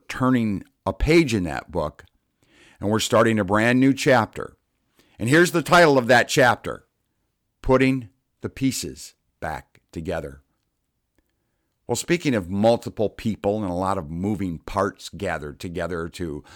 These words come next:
accomplish a mission and purpose, you Bible gurus already know that the gospel writers, Matthew, Mark, Luke, and John,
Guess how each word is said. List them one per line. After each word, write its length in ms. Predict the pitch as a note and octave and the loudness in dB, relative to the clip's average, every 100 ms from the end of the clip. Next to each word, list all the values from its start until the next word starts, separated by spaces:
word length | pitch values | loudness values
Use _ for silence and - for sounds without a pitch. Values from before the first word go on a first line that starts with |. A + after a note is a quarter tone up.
| - - | -20 -8
accomplish 640 | A2+ - B2+ B2+ A#2+ G2+ G#2 | -6 0 2 2 0 -2 -4
a 60 | |
mission 500 | F2 G2 B2 - F#2+ | -4 -2 -2 -4 -6
and 180 | F2 E2+ | -6 -6
purpose, 500 | - B2 F2 E2 - _ _ - | 0 0 0 -10 -12 _ _ -6
you 140 | C#3+ | -2
Bible 320 | C#3+ D#3 E3+ | 4 6 4
gurus 500 | C3 A#2 B2 A#2 B2+ | 2 2 2 2 2
already 320 | A2+ A2 B2 C3+ | 4 4 4 4
know 300 | D3+ C#3+ E2+ | 4 4 2
that 180 | F#2+ | -4
the 80 | G2 | -6
gospel 500 | F2+ G#2+ C3 - G2+ | 0 2 2 -2 -4
writers, 580 | F#2+ E2 D#2+ E2+ G#2+ - _ _ _ _ | -2 -2 -4 -8 -8 -12 _ _ _ _
Matthew, 320 | F#2+ A#2 A#2 | -4 -2 -2
Mark, 260 | G2+ G#2 - | 0 0 -2
Luke, 180 | G#2+ - | -6 -6
and 140 | E2+ | -6
John, 560 | D#2 B2+ D3+ F2+ D2+ | 0 4 4 2 -2